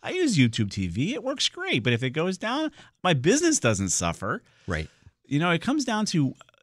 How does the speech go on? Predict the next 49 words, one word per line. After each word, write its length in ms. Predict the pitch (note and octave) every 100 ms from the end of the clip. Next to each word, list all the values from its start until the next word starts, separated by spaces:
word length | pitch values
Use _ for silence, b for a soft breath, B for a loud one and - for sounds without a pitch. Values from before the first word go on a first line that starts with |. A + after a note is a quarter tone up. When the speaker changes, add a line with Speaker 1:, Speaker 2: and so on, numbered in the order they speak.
| _ -
Speaker 1:
your 260 | C3 E3+
responsibility 920 | G#3 - C#3+ C3 F#2+ F2+ D#2+ D#2+ D#2+
as 120 | - -
far 160 | F2
as 100 | D#2+
how 320 | - B2 C3
you're 160 | C3+ A#2
going 300 | G2+ F#2 F2+
to 120 | E2+
operate 380 | E2 D#2+ D#2 D#2+
your 120 | E2
company. 480 | - D#2 - - E2+
And 140 | G#2+ G#2+
if 120 | -
you 120 | A#2+
sit 260 | A2+ G3+ -
there 180 | C3+ B2+
and 140 | A2
say, 140 | A2+
"Oh, 180 | F#2 A#2+
sorry, 400 | A#2+ - C#3 E3+
the 80 | A2
cloud 300 | - C#3 F3
went 160 | A2 G2
down. 160 | G#2
We 60 | G#2
can't 200 | B2 B2+
make 140 | A#2+
phone 220 | - B2
calls. 280 | C3 C3+ C3 B B B B -
We 60 |
can't 220 | G#2 B2 A2+
use 200 | A#2 G#2+
our, 100 | G2+
our 380 | F#2 - F#2+
actual 400 | A2 A2 - G#2
software 500 | F#2 A2+ A2 - A2
to 80 | G#2
actually 360 | F#2 G2+ - G2
produce, 360 | - G#2 A2+ - G#2
have 260 | - F#2 A2
these 140 | G#2+
conveyances 540 | - G2 G#2 G#2 G2 F2+
occur. 360 | F2 A#2+ A#2+ A2+ B B B
We 100 | F#2+
can't, 360 | - A#2 G#2+ -
um, 480 | F#2+ F2+ E2+ E2 D#2+ - _ _ _ _ _ _ - G2+
send 260 | - A#2
email." 400 | A2+ B2 C#3 C#3+